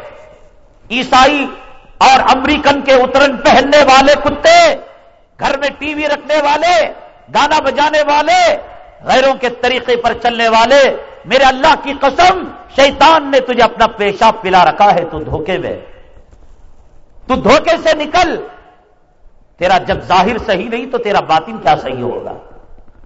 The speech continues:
اور ظاہر، اس کی بہت ویلیو ہے، بہت قدر و قیمت ہے۔ یہ نہیں کہ صاحب یہ جبہ ہے، یہ داڑھی ہے، یہ امامہ ہے، یہ دکھاوے کی چیز نہیں، نہیں۔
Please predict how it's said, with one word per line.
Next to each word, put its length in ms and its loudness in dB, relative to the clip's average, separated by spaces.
اور 380 2
ظاہر، 360 -2
اس 160 -10
کی 180 -8
بہت 300 0
ویلیو 340 -2
ہے، 240 2
بہت 260 -4
قدر 220 -2
و 40 0
قیمت 420 -8
ہے۔ 220 -4
یہ 220 -2
نہیں 200 -4
کہ 80 -2
صاحب 240 2
یہ 100 -4
جبہ 520 2
ہے، 240 4
یہ 100 0
داڑھی 420 2
ہے، 360 2
یہ 120 0
امامہ 540 4
ہے، 180 0
یہ 100 -4
دکھاوے 460 -4
کی 240 -12
چیز 180 -12
نہیں، 340 -4
نہیں۔ 500 -10